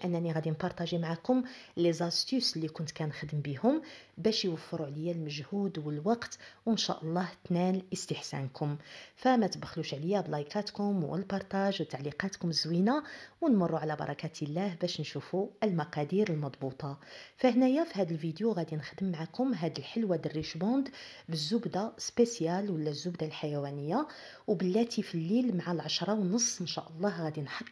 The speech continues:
لكم فيديو بالزبدة النباتية. فهنايا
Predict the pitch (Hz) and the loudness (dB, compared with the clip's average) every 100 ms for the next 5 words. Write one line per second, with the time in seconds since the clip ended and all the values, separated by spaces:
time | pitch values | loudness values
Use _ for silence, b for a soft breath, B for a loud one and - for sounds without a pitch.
0 | - 190 190 196 151 180 233 233 226 302 | -2 -2 -2 -2 -2 2 2 4 2 0
1 | B B B - 202 170 160 160 202 175 | B B B -4 -2 0 0 2 2 2
2 | - - - 135 139 - B B B B | -2 -6 -6 -2 -2 -2 B B B B
3 | - 285 262 269 302 | 6 8 8 6 4